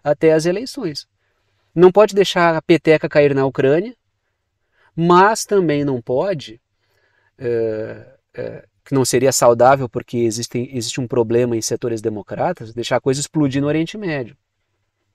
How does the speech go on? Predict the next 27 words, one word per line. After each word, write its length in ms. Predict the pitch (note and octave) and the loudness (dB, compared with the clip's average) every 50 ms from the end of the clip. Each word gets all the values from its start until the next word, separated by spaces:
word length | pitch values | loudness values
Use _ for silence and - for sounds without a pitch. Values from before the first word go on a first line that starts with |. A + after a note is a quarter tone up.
| _ _ _ _ _ _ _ _ - - | _ _ _ _ _ _ _ _ -6 0
Aí 400 | A#2+ A2+ A2 A2 A2+ A#2 C3+ D3+ | 2 2 2 2 2 0 0 0
vive 360 | C3 B2 B2+ C3 C3 C3 C#3+ | -2 -2 -2 -2 -2 -2 -2
um 100 | D#3 E3+ | 0 0
enorme 400 | F#3 F3+ D#3+ B2+ B2 B2 C#3 C3+ | 0 0 0 0 0 -2 -2 -6
de 80 | C3 D#3 | -6 -6
um 60 | F3+ | -8
impasse, 520 | G3+ G#3+ - F#3 D#3 C3+ B2 A#2 - - _ | -8 -6 -2 0 0 0 0 -4 -8 -12 _
porque 320 | - B2 A#2 _ - A2+ G#2 | -14 -14 -12 _ -8 -6 -6
se 220 | - - - E3+ | -6 -4 -2 0
o 80 | E3+ D#3+ | 0 2
Biden 480 | C#3 C3+ C3 B2 B2 A#2+ A2+ A#2 A#2+ | 4 4 6 6 6 4 2 0 -2
deixa 240 | A2+ A2+ A2 - - | -2 -2 -4 -4 -6
isso 160 | A#2+ - B2+ | -6 -6 -6
acontecer, 460 | A#2 - C#3 C3+ C3+ E3 D3+ - E3+ E3 | -4 -4 -4 -2 -2 -2 -2 0 -2 -4
isso 120 | - G#3 | -4 -6
explode 480 | F#3+ - - F3 D3 C#3 C#3+ C#3+ D3 D#3 | -12 -8 -2 2 4 4 4 2 0 -4
na 220 | D3 C#3+ C#3+ C#3+ | -6 -6 -6 -8
Kamala 420 | - - C3 B2 B2 B2 C#3 C#3+ | -8 -8 -6 -4 -4 -4 -4 -4
Harris, 300 | C#3 C3 B2+ B2+ C#3+ - | -2 -2 -2 -2 -2 -4
que 140 | - - F3+ | -6 -4 -2
é 40 | F3 | -2
a 60 | C#3+ | -2
vice 280 | A2+ A2+ A#2+ - - E3+ | -2 -4 -8 -8 -8 -6
dele 240 | C3 B2 B2 B2+ C3 | -2 -2 -2 -2 -4
que 60 | - | -10
está 160 | - - D3+ | -8 -8 -6
concorrendo. 560 | - F3 F3+ A#3+ B3 G3 E3 D#3 D3 A#2+ - | -6 -6 -8 -8 -8 -6 -6 -6 -6 -8 -10